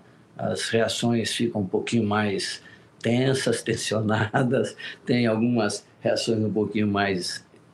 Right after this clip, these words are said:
eh, diferentes. Eh, depende, eu não posso te dizer assim que aquela face, se é de dor, nunca vai ser um desrespeito.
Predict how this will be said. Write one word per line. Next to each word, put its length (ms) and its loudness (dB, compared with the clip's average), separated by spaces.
eh, 440 0
diferentes. 800 -2
Eh, 720 2
depende, 800 0
eu 160 -2
não 140 0
posso 340 0
te 180 -4
dizer 180 0
assim 280 0
que 80 0
aquela 480 0
face, 560 -2
se 220 0
é 20 2
de 160 0
dor, 480 -2
nunca 220 -2
vai 140 0
ser 160 -4
um 40 -2
desrespeito. 800 -8